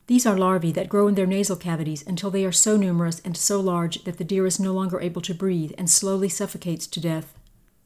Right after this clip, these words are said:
Examples such as these suggest that the idea that the best we can do for animals in the wild is to leave them alone is not always correct. There are many cases where we can't do anything to help animals, or where helping them may entail causing greater harm to others.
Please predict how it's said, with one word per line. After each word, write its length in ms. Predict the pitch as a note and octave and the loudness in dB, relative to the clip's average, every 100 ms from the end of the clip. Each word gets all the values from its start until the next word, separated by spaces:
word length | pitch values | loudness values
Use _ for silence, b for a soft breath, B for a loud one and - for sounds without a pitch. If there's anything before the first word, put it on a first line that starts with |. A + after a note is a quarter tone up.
| _ _ b b b | _ _ b b b
Examples 480 | G3 G3+ A#3 A3+ A3 | -2 4 4 4 0
such 220 | G#3 G#3 | 0 -2
as 140 | F3+ | -2
these 380 | E3 E3 D3+ - | 0 0 0 -4
suggest 540 | - G#3+ A3 G#3 - F#3 | -2 2 4 2 2 -4
that 140 | F#3+ | -2
the 160 | G3 G3 | 0 0
idea 480 | G3+ F#3 F3 D#3+ B B | 2 2 2 0 B B
that 140 | G#3 G#3 | -6 -2
the 60 | |
best 340 | E3+ G#3+ G3+ G#3 | -2 0 0 0
we 100 | F#3+ | 0
can 140 | F#3 | 2
do 120 | F#3 | 2
for 220 | F#3 F3 | 2 2
animals 320 | E3 E3 D#3+ F3+ | 2 2 0 0
in 80 | |
the 80 | E3 | 0
wild 380 | D#3+ E3 D#3+ D3+ | 0 -2 -2 -4
is 140 | G3 - | -4 -4
to 100 | E3+ | -2
leave 220 | F3 E3+ | 0 0
them 120 | E3+ | -2
alone 440 | D#3+ E3+ E3 D#3 B B | 0 0 0 -2 B B
is 160 | G3 F3 | -4 0
not 160 | F#3+ | 0
always 240 | F3 E3+ E3+ | 0 0 -2
correct. 520 | - E3+ D#3 - - _ b b b b b | -2 -4 -4 -6 -20 _ b b b b b
There 120 | G3+ | 0
are 80 | F#3+ | 4
many 240 | G3+ A3+ | 6 6
cases 460 | A3 F3 E3+ E3+ - | 4 0 -2 -2 -2
where 120 | F3+ | 0
we 100 | F3+ | -2
can't 340 | F3 F#3+ E3+ | -2 -6 -4
do 160 | - F#3 | -4 -2
anything 360 | G3+ G3+ F3+ D#3+ | 0 0 0 -4
to 120 | C#3 | -6
help 220 | D3 D#3 | -8 -4
animals, 460 | D#3+ D#3+ D3+ D3 - b b | -2 -2 -2 -6 -10 b b
or 240 | G#3 A3 G3+ | 2 2 4
where 160 | G3 | 0
helping 420 | E3+ G#3 G#3 G3 | -2 -2 -2 0
them 220 | E3+ E3 E3 | 0 0 -2
may 160 | F#3 | -4
entail 320 | F#3+ F3+ F#3+ F3 | -2 -2 -4 -4
causing 320 | F#3 F3+ F3 | -2 0 2
greater 260 | F3+ F3 | 2 0
harm 200 | E3 F3 | 0 -2
to 180 | E3+ F3 | 0 0
others. 380 | F3 D#3 C#3+ - | 0 -2 -6 -8